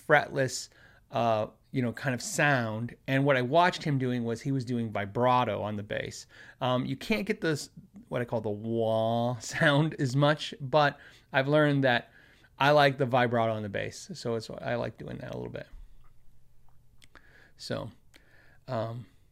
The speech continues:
that's why I do it. Uh, let's see.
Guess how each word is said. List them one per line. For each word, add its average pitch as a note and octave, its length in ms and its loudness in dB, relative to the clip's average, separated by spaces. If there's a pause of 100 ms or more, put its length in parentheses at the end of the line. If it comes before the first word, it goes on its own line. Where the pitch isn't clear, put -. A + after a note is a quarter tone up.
(260)
that's - 220 -10
why A#2+ 140 -6
I A#2+ 40 -8
do E3 160 -10
it. A#2+ 120 -12 (2500)
Uh, C3+ 800 -10
let's C#3 160 -14
see. - 460 -14